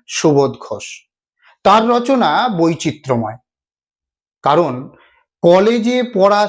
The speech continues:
শেষ করার পূর্বেই তাকে জীবিকার সন্ধানে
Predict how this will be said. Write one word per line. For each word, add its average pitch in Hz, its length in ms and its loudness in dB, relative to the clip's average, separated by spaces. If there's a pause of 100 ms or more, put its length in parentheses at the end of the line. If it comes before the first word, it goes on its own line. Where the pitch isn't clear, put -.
শেষ 185 200 -2
করার 165 380 0
পূর্বেই 131 680 -2 (760)
তাকে 139 260 0
জীবিকার 151 480 0
সন্ধানে 147 720 -4